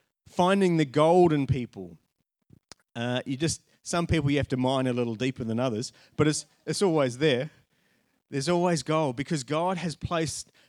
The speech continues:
something of himself inside every single person. And it's, it's what makes you who you are.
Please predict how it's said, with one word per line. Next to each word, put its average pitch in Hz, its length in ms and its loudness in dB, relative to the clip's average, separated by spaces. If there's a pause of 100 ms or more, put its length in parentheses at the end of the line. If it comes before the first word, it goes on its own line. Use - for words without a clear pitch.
(140)
something 202 480 0
of 180 140 2
himself 165 680 0
inside 151 320 -2
every 156 180 -2
single 156 300 -4
person. 156 480 -6 (280)
And 151 100 -4
it's, - 160 -4 (160)
it's 170 240 -6 (760)
what 160 200 0
makes 180 380 -2
you 175 120 0
who 185 100 4
you 175 220 0
are. 147 280 -4